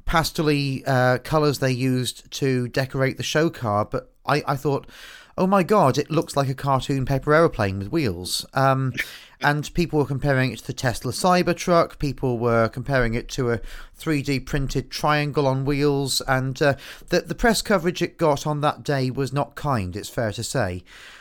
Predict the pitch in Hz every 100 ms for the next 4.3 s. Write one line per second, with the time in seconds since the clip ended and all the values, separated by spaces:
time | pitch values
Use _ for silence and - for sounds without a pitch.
0 | - - 220 - - - 185 - 311 359
1 | 311 - 220 220 214 196 190 - 185 220
2 | 160 123 110 - 180 - 120 92 90 87
3 | - - - - 135 131 131 127 131 127
4 | 147 131